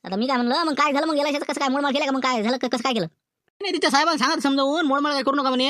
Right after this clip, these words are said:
Speaker 2: लोन उचला म्हणे याच्यावर, हं, मागं पुढे भरून टाका म्हणते, हा? म्हणजे लय लॉस आहे म्हणे, म्हणून मग कसं आपलं दीड लाख रुपये लोनच काढला त्याच्यावर. अ, एका, एका एल आय सीवर चाळीस, कोणत्या याच्यावर पन्नास, साठ असं करून दीड लाख रुपये भेटला आपल्याला, बस झालं ना, बस होते ना तेवढं.
Speaker 1: ते बरं केलं नाही का, पण दीडच लाख भेटले नाही का? अं, दीड लाखात मी समजा होईल अवघड नाही, होईल, होईल, होईल.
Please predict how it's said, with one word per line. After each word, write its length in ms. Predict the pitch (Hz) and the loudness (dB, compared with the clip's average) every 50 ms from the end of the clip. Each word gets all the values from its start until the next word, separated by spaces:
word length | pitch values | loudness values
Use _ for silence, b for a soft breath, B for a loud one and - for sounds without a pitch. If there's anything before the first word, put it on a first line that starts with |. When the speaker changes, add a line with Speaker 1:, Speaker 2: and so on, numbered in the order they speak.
| 320 | 0
Speaker 2:
लोन 160 | 302 269 269 277 | 0 0 0 0
उचला 180 | 269 240 262 | 0 0 0
म्हणे 120 | 247 240 240 | 0 0 -2
याच्यावर, 300 | 233 254 294 440 440 208 | -2 -2 -2 0 0 -2
हं, 180 | 202 220 202 | -2 -2 -2
मागं 180 | 214 240 262 262 | -2 0 0 0
पुढे 120 | 269 277 | 0 2
भरून 180 | 277 311 381 370 | 2 2 2 2
टाका 140 | 320 269 277 | 0 0 0
म्हणते, 220 | 277 277 269 277 277 277 285 277 | 0 0 2 2 2 2 0 0
हा? 100 | 262 349 440 B B B B B | 0 -2 -4 B B B B B
म्हणजे 140 | - 247 247 | -4 -2 0
लय 120 | 277 330 302 | 0 2 2
लॉस 180 | 285 277 262 | 2 0 0
आहे 80 | 262 254 | 0 0
म्हणे, 140 | 254 269 349 - | 0 0 0 0
म्हणून 180 | 247 254 254 | 0 0 0
मग 120 | 247 247 240 | 0 -2 -2
कसं 180 | 254 233 277 339 440 403 302 240 | -2 0 0 0 0 0 0 0
आपलं 440 | 220 214 214 247 247 240 233 226 220 | 0 0 0 0 0 0 0 0 0
दीड 120 | 208 262 277 | 0 0 2
लाख 100 | 277 262 | 0 0
रुपये 200 | 240 247 254 247 | 0 0 0 0
लोनच 180 | 262 262 262 220 | 0 0 0 -2
काढला 160 | 226 220 220 | -2 0 0
त्याच्यावर. 460 | 214 214 208 208 - - - - - | 0 0 -2 -4 -6 -14 -16 -8 -4
अ, 100 | 233 240 | -2 0
एका, 140 | 247 240 233 | 0 0 0
एका 100 | 233 233 | 0 0
एल 100 | 240 240 | 0 0
आय 60 | 247 | 0
सीवर 140 | 214 233 226 | 0 0 0
चाळीस, 260 | 214 233 220 240 240 | 0 0 0 0 0
कोणत्या 200 | 220 226 226 220 | 0 0 0 0
याच्यावर 200 | 220 226 214 226 | 0 0 0 -2
पन्नास, 220 | 226 220 226 220 202 | 0 0 0 0 0
साठ 160 | 220 220 220 | -2 -2 0
असं 140 | 240 226 233 | -2 -2 0
करून 200 | 254 247 302 440 - - - | 0 0 0 -2 -4 -8 -6
दीड 140 | 233 262 262 | -2 -2 0
लाख 100 | 254 247 | 0 2
रुपये 180 | 220 220 247 294 | 0 0 2 2
भेटला 180 | 427 403 294 | 2 2 2
आपल्याला, 220 | 226 202 202 208 247 | 0 0 0 0 0
बस 80 | 302 | 0
झालं 160 | 311 247 247 | 0 0 0
ना, 60 | 262 262 | 0 2
बस 140 | 285 320 | 0 2
होते 100 | 370 359 | 2 2
ना 60 | 370 370 | 0 2
तेवढं. 200 | 330 320 330 381 - _ _ _ _ _ _ _ _ _ _ _ _ - | 2 0 0 -2 -6 _ _ _ _ _ _ _ _ _ _ _ _ -6
Speaker 1:
ते 100 | 427 415 | -4 0
बरं 140 | 370 349 320 | 0 0 0
केलं 160 | 302 269 277 | 2 0 2
नाही 100 | 320 415 | 2 0
का, 80 | 440 403 | 0 0
पण 240 | 370 339 330 311 285 | 0 0 0 2 2
दीडच 200 | 254 339 415 - | 2 2 2 2
लाख 80 | 359 330 | 2 2
भेटले 200 | 262 254 247 233 | 2 2 2 2
नाही 120 | 277 370 | 0 0
का? 400 | 523 494 - - - - - 285 | -2 -4 -6 -12 -20 -16 -10 -8
अं, 140 | 285 277 277 | -6 -4 -4
दीड 100 | 285 381 | -2 -2
लाखात 200 | 440 403 339 330 | -2 -2 -2 -2
मी 180 | 370 381 349 311 | -2 -2 -2 -2
समजा 260 | 330 339 339 330 311 | -2 -2 0 0 0
होईल 180 | 294 311 427 415 | 0 2 2 0
अवघड 140 | 349 294 269 | 0 0 0
नाही, 160 | 320 453 480 | 0 2 2
होईल, 280 | - 427 359 330 202 | 2 2 2 0 0
होईल, 180 | - 359 392 294 | 0 2 2 2
होईल. 180 | 269 202 302 | 0 0 -2